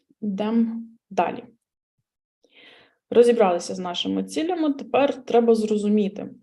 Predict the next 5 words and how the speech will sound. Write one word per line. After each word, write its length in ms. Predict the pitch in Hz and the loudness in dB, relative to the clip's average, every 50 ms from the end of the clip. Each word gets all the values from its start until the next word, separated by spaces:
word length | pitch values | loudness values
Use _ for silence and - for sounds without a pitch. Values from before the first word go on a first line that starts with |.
| - - - - _ _ _ _ _ - - | -20 -20 -20 -20 _ _ _ _ _ -12 -8
е, 400 | 196 196 190 190 185 185 190 196 196 190 190 185 | -6 -4 -4 -4 -4 -4 -4 -6 -6 -8 -8 -10
як, 600 | 196 196 226 240 247 240 240 240 - - _ _ _ _ _ _ _ | -2 0 2 4 4 2 0 -2 -12 -20 _ _ _ _ _ _ _
в 60 | 196 | -4
якому 540 | 196 196 208 202 - 233 226 214 196 190 - | -2 0 0 4 4 6 6 6 2 0 -2
оточенні 920 | - - - - 196 220 240 240 240 - - 202 196 190 185 185 180 180 170 | -6 -8 -4 2 4 4 4 4 2 -4 -6 -6 -6 -6 -6 -8 -10 -12 -14